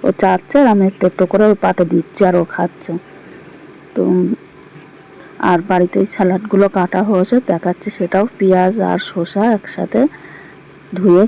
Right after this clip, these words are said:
কেটে নেওয়া হলো। এই দেখো আমাদের ওর বাবা কুচি কুচি করে খাবে বলে কুচিয়ে নিয়ে আসে, আর ওর বাবাই কেটেছে। আর পেঁয়াজ আমাদের আর ছেলের জন্য গোল গোল করে পেঁয়াজ আর শসা,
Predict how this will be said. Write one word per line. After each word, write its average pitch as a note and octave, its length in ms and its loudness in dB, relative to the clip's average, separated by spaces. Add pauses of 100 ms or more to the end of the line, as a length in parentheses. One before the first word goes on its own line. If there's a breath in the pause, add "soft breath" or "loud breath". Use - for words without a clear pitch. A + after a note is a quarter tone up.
কেটে F#3 240 0
নেওয়া F3 280 2
হলো। G3+ 300 2 (2500)
এই G3 140 4
দেখো F3+ 300 0 (1040)
আমাদের F#3+ 280 2
ওর G3 80 4
বাবা F#3+ 260 0
কুচি G#3+ 340 -4
কুচি G#3 260 0
করে G3+ 180 2
খাবে F#3+ 280 0
বলে G3+ 220 4
কুচিয়ে G3+ 380 0
নিয়ে G#3+ 220 4
আসে, C4 160 2
আর A3+ 280 2 (180)
ওর G3+ 160 0
বাবাই F3+ 320 0
কেটেছে। F#3 440 0 (680 loud breath)
আর F3 160 0 (100)
পেঁয়াজ F3+ 340 2
আমাদের F3 360 2
আর F#3 180 0
ছেলের F3 320 0
জন্য G#3 260 0
গোল F#3 240 0
গোল E3+ 180 0
করে F3+ 220 0 (200)
পেঁয়াজ F3 300 0
আর F3 100 2
শসা, E3+ 420 -6